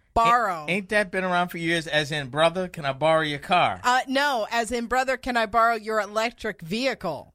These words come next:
Speaker 2: Okay.
Speaker 1: Yes.
Speaker 2: Mm-hmm.
Speaker 1: So this one, it will give you an E V for three, six, or nine months at a time.
Speaker 2: Mm-hmm.
Speaker 1: Um, it's only available to,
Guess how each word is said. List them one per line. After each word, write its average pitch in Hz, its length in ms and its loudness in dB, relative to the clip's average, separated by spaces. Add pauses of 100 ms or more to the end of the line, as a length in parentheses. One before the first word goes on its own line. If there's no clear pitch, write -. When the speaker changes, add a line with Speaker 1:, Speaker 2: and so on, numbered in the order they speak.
(100)
Speaker 2:
Okay. 156 640 -4 (160)
Speaker 1:
Yes. 214 600 -2
Speaker 2:
Mm-hmm. 131 260 -8 (180)
Speaker 1:
So 277 420 2
this 294 340 -6
one, 294 400 -2
it 262 140 -4
will 247 140 0
give 269 280 -8
you 330 120 -4
an 320 220 0
E 262 200 -6
V 247 260 -8
for 220 220 -2
three, 277 500 -4 (100)
six, 254 520 -4
or 214 180 0
nine 220 460 0
months 247 320 -4
at 262 80 -6
a 277 60 -4
time. 202 480 -4 (180)
Speaker 2:
Mm-hmm. 113 280 -8 (240)
Speaker 1:
Um, 247 240 2
it's 247 240 -4 (280)
only 311 760 -2 (500)
available 226 840 -2 (200)
to, 220 380 0